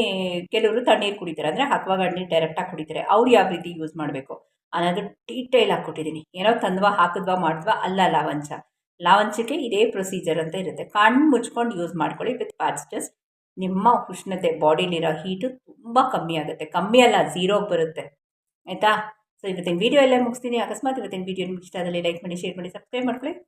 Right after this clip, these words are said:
ಪಕ್ಕದಲ್ಲಿ ತ್ರೀ ಡಾಟ್ಸಲ್ಲಿ ಲೈಕ್ ಮಾಡಿ, ಶೇರ್ ಮಾಡಿ. ಅಕಸ್ಮಾತ್ YouTube ಏನಾದ್ರು ಹೈಪ್ ಕೊಟ್ಟಿದ್ರೆ ಹೈಪ್ ಮಾಡಿ. ನೀವು ಹೈಪ್ ಮಾಡೋದ್ರಿಂದ ನಿಮ್ಗೆ ಒಂದು ರೂಪಾಯಿ ಖರ್ಚಾಗಲ್ಲ, ನನಗೂ ಒಂದು ರೂಪಾಯಿ ಬರಲ್ಲ.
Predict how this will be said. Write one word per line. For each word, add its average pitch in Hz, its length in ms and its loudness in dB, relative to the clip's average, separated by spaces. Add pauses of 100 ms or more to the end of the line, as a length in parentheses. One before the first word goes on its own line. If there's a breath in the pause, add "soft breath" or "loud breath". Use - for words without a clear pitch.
(140)
ಪಕ್ಕದಲ್ಲಿ 196 300 -12
ತ್ರೀ 185 160 -4
ಡಾಟ್ಸಲ್ಲಿ 170 320 -6
ಲೈಕ್ 165 220 -6
ಮಾಡಿ, 180 220 -6
ಶೇರ್ 175 300 -4
ಮಾಡಿ. 214 160 -4 (600)
ಅಕಸ್ಮಾತ್ 262 420 2
YouTube 220 380 4
ಏನಾದ್ರು 190 260 4
ಹೈಪ್ 175 240 6
ಕೊಟ್ಟಿದ್ರೆ 175 360 -2
ಹೈಪ್ 156 220 -4
ಮಾಡಿ. 214 220 0
ನೀವು 208 180 -2
ಹೈಪ್ 170 220 -2
ಮಾಡೋದ್ರಿಂದ 170 360 -6
ನಿಮ್ಗೆ 156 200 -2
ಒಂದು 185 180 -4
ರೂಪಾಯಿ 180 300 -4
ಖರ್ಚಾಗಲ್ಲ, 175 400 -4 (440 loud breath)
ನನಗೂ 202 240 0 (120)
ಒಂದು 175 160 0
ರೂಪಾಯಿ 175 340 2
ಬರಲ್ಲ. 160 240 2